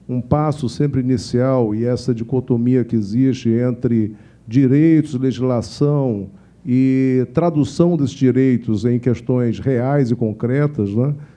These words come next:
Esse é sempre um gap que a gente tá correndo no sentido de fazer o exercício de direitos se manifestar na vida real,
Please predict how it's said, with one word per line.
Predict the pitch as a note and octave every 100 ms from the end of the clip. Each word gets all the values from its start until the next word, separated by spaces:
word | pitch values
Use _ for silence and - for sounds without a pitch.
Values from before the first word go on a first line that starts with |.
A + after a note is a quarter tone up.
| -
Esse | A#2 A#2 B2+
é |
sempre | - C3+ C3
um | A#2+
gap | G#2 B2 C3 B2 A2+
que | A2
a |
gente | A2 A2+ -
tá | B2 A#2 A2+
correndo | - C3 G#2 C3 D3 C3+ A2+
no | A2
sentido | A2+ G#2 B2 A2+ G#2+
de | F#2+ A2 G2+ G#2 - -
fazer | - C#3 A#2+ A2+ D#3+
o | D3+
exercício | C3 C3 C3
de | G#2+
direitos | G#2+ A2+ A#2+ A#2
se | A2+
manifestar | A#2 A2 A2+ G#2 - A#2
na | A2+
vida | F#2+ A#2+ A2
real, | G2+ G2+ A2+ C#3+